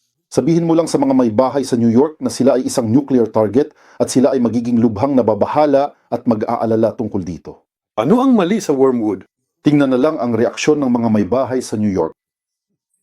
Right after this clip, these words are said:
Speaker 1: Bale, one percent, ten percent, fifty percent, tingnan mo ang reaksyon. Ibig sabihin, ang lipunang Amerikano ay nakabalangkas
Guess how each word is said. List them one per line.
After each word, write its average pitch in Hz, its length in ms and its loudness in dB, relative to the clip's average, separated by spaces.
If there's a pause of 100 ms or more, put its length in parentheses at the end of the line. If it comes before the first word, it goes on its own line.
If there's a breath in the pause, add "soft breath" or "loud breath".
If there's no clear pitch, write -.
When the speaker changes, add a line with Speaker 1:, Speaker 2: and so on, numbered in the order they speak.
(380)
Speaker 1:
Bale, 131 160 4
one 131 200 0
percent, 117 360 -2
ten 113 160 0
percent, 107 280 -4
fifty - 240 -2
percent, 110 400 -2
tingnan 135 240 2
mo 127 80 2
ang 117 80 -2
reaksyon. 104 480 -4 (640 soft breath)
Ibig 120 240 0
sabihin, 147 480 2 (240 loud breath)
ang 131 160 2
lipunang 156 320 0
Amerikano 143 800 -2
ay 135 160 2
nakabalangkas 117 800 -2